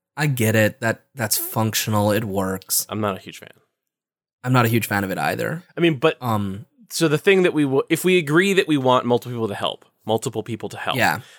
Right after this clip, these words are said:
Speaker 2: then we just need to have a, something that prevents everyone from helping everyone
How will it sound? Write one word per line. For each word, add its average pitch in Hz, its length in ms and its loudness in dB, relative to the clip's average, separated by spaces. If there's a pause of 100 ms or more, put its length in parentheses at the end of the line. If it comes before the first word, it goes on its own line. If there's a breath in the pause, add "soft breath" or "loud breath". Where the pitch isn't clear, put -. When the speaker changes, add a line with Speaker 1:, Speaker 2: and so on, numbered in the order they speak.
(120)
Speaker 2:
then 123 260 2
we 135 140 0
just 196 160 0
need 170 100 2
to 156 100 4
have 117 640 2
a, 101 760 -2 (260 soft breath)
something 185 520 4
that 139 120 2
prevents 127 520 2
everyone 135 520 4
from 123 160 -2
helping 107 560 0 (100)
everyone 107 640 0